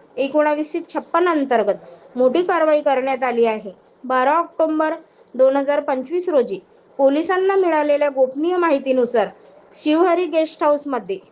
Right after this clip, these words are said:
देहवापार सुरू असल्याची माहिती मिळाली. तात्काळ पोलीस पथकाने रेड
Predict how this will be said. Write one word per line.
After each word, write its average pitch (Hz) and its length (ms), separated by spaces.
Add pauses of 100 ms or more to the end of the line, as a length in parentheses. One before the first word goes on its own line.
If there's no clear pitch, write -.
देहवापार 320 640
सुरू 302 340 (280)
असल्याची 320 420
माहिती 311 380
मिळाली. 233 420 (500)
तात्काळ 269 380
पोलीस 349 360
पथकाने 285 520 (400)
रेड 294 200